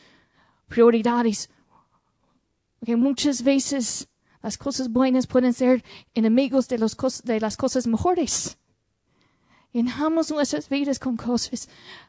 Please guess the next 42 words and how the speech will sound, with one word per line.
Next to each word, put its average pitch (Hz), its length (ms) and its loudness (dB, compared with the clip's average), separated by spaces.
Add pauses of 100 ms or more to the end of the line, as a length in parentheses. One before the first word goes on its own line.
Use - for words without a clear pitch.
(720)
Y 240 120 0
es 269 120 0
como 254 240 2
la 226 140 0
persona 240 420 -2
que, 202 260 -6
no 214 120 0
sé 233 140 -4
si 220 120 -6
les 208 200 -6
ha 226 100 -6
pasado 214 440 -4
eso, 220 220 -2
a 202 60 -4
mí 220 160 -2
sí, 226 340 -4 (220)
que 190 100 -4
van 226 200 0
a 233 80 2
la 226 120 2
tienda 226 560 -2 (760)
y 190 80 -8
en 196 420 -4
busca 320 520 4
de 226 200 -2
una 254 220 -2
cosa - 420 -6
y 180 100 -6
salen 240 340 -2
de 254 100 0
la 240 120 -2
tienda 233 320 -2
con 226 160 -2
un 359 140 -2
montón 320 400 -2
de 285 140 0
cosas, 285 400 -4
pero 190 240 -4
olvidaron 196 420 -4
lo 214 100 -2
más 196 260 -8
importante. 170 760 -12